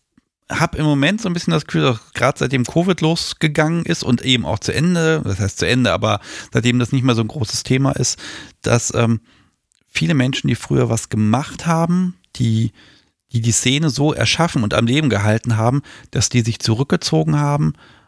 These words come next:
Und ich hab auch das Gefühl, es kommen weniger Leute nach. Also Menschen wollen mehr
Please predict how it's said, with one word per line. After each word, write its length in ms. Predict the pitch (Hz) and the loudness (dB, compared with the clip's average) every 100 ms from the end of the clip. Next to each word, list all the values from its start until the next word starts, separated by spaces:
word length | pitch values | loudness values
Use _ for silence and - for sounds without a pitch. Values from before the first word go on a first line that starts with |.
| _ | _
Und 160 | 139 | -2
ich 60 | 107 | 0
hab 140 | - | 0
auch 60 | - | -2
das 160 | - - | -4 -4
Gefühl, 360 | 123 135 135 - - - | -4 0 0 -2 -14 -12
es 160 | - | -10
kommen 260 | - 131 131 | -2 2 2
weniger 380 | 127 135 123 120 | 4 2 4 4
Leute 340 | 117 120 139 | 2 0 2
nach. 540 | 131 117 98 85 - | 4 4 2 -2 -4
Also 400 | - 117 120 113 107 | -10 0 2 2 0
Menschen 880 | 62 73 87 123 131 - 127 123 | -6 -4 0 2 2 2 2 2
wollen 400 | 117 120 131 135 | 0 2 2 2
mehr 460 | 127 120 117 120 120 | 2 4 4 2 0